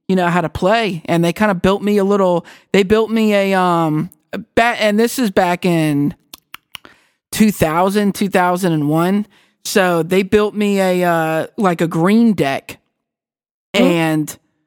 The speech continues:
Speaker 1: yeah, it was just at the time, man, they were just swarming through me. So, I mean, I was like, "Yeah, I'm good on this. I'm gonna go back to playing Yu-Gi-Oh!"
Speaker 2: Yeah, that's kinda how I was. I, like,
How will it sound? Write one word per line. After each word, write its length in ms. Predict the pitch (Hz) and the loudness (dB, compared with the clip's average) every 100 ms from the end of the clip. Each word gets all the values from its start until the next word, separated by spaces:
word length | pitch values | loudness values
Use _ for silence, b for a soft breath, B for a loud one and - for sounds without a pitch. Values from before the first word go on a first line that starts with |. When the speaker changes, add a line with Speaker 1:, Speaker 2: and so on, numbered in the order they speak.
| _ _ _ - | _ _ _ 0
Speaker 1:
yeah, 240 | 220 247 185 196 | 2 2 0 0
it 80 | |
was 160 | 214 226 | 2 2
just 200 | 240 - | 0 0
at 140 | 214 | -2
the 80 | 185 | -2
time, 360 | 190 208 240 214 | 0 2 2 2
man, 380 | 185 175 160 - _ - | 2 0 -4 -12 _ -6
they 160 | 180 220 | 2 2
were 100 | 240 | 2
just 220 | 196 - _ _ _ | 0 -2 _ _ _
swarming 760 | - - - 208 220 214 185 160 | -10 -8 -2 2 4 4 2 2
through 300 | - 160 143 | 0 0 0
me. 340 | 139 139 156 - 175 | -2 -4 -8 -10 -8
So, 220 | - 190 | 0 2
I 240 | 175 175 | 2 2
mean, 340 | 175 170 160 156 B B - | 2 0 0 -4 B B -2
I 60 | |
was 80 | 214 | 0
like, 100 | 240 | 0
"Yeah, 140 | 262 | 0
I'm 100 | 285 | 2
good 160 | 254 226 | 2 2
on 160 | 190 185 | 2 2
this. 220 | 180 202 | 0 -2
I'm 80 | 196 | -2
gonna 80 | 196 | -2
go 80 | 190 | -2
back 200 | 190 180 | -2 -4
to 60 | |
playing 260 | - 170 160 | -2 0 2
Yu-Gi-Oh!" 560 | 160 165 156 151 156 - - | 2 0 0 -2 -4 -8 -2
Speaker 2:
Yeah, 380 | 135 151 151 143 _ _ _ _ | 2 4 2 -2 _ _ _ _
that's 300 | 190 208 - 208 | 0 0 -4 -2
kinda 240 | 226 208 | 0 2
how 180 | 175 147 | 2 2
I 140 | 143 143 | 2 2
was. 260 | 143 139 | 0 0
I, 160 | 151 151 | 0 0
like, 280 | 160 156 | 0 0